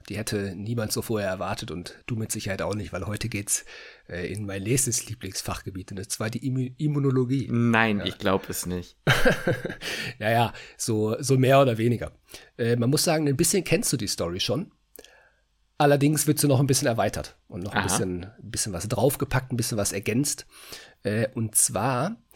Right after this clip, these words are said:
Speaker 1: sagen dir, oder mit Sicherheit sagt dir das noch was, ich weiß nicht, ob du das kurz erklären kannst oder möchtest,
Speaker 2: Äh,
Speaker 1: ich
Speaker 2: das
Speaker 1: musste
Speaker 2: weiß ich
Speaker 1: vorher
Speaker 2: jetzt auch
Speaker 1: noch mal
Speaker 2: nicht.
Speaker 1: zugegebenermaßen so ein
Speaker 2: Äh,
Speaker 1: bisschen
Speaker 2: weil,
Speaker 1: noch mal
Speaker 2: äh,
Speaker 1: nachlesen.
Speaker 2: ich sag mal, Immu
Speaker 1: Ja.
Speaker 2: ist jetzt auch nicht so mein Steckenpferd, aber wir versuchen's mal, sag mal.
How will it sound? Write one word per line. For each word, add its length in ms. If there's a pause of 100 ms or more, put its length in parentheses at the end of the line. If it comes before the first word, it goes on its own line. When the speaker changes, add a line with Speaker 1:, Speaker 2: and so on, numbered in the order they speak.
(400)
Speaker 1:
sagen 480
dir, 440 (160)
oder 200 (160)
mit 160
Sicherheit 320
sagt 220
dir 40
das 160
noch 140
was, 280
ich 140
weiß 180
nicht, 80
ob 80
du 80
das 200
kurz 340
erklären 460
kannst 280
oder 120
möchtest, 300
Speaker 2:
Äh, 20
Speaker 1:
ich 60
Speaker 2:
das 80
Speaker 1:
musste 160
Speaker 2:
weiß 60
ich 40
Speaker 1:
vorher 160
Speaker 2:
jetzt 80
auch 60
Speaker 1:
noch 40
mal 60
Speaker 2:
nicht. 100
Speaker 1:
zugegebenermaßen 880
so 120
ein 60
Speaker 2:
Äh, 20
Speaker 1:
bisschen 160
Speaker 2:
weil, 100
Speaker 1:
noch 80
mal 120
Speaker 2:
äh, 60
Speaker 1:
nachlesen. 640
Speaker 2:
ich 180
sag 140
mal, 100
Immu 280
Speaker 1:
Ja. 40
Speaker 2:
ist 120
jetzt 160
auch 100
nicht 160
so 80
mein 240
Steckenpferd, 560
aber 240
wir 100
versuchen's 460
mal, 180
sag 180
mal. 160